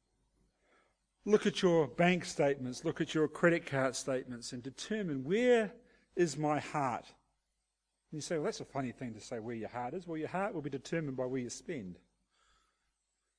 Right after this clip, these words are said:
Is your heart generous? Is it faithful? Does it serve God only with your wealth?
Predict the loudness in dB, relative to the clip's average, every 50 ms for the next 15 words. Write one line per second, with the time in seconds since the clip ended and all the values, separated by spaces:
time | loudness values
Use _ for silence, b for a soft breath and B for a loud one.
0 | _ _ _ _ _ _ _ _ _ _ _ _ _ _ _ _ _ _ _ _
1 | _ _ _ _ _ _ _ _ _ _ _ _ _ _ _ _ _ _ _ _
2 | _ _ _ _ _ _ _ _ _ _ _ _ _ _ _ _ _ _ _ _
3 | _ _ _ -10 -8 -2 -2 0 0 2 0 0 -2 -2 2 2 2 2 0 -4
4 | -8 -12 -12 -14 -14 -16 _ _ _ _ _ _ _ _ _ _ -20 -18 -16 -16
5 | -16 -18 -16 -8 -4 -4 -4 -4 -6 -10 -18 -20 -20 -20 _ _ _ _ _ _
6 | _ _ _ _ _ _ _ _ _ _ _ _ _ -10 -10 -10 -8 -8 -8 -4
7 | -2 0 -2 -2 0 -2 -2 -2 0 -2 -4 -6 -6 -8 -10 -14 -16 -20 _ _
8 | _ _ _ _ _ _ _ _ _ _ _ -8 -8 -8 -6 -6 -6 -4 -4 -6
9 | -8 -10 -16 _ _ _ -12 -10 -10 -10 -12 _ -20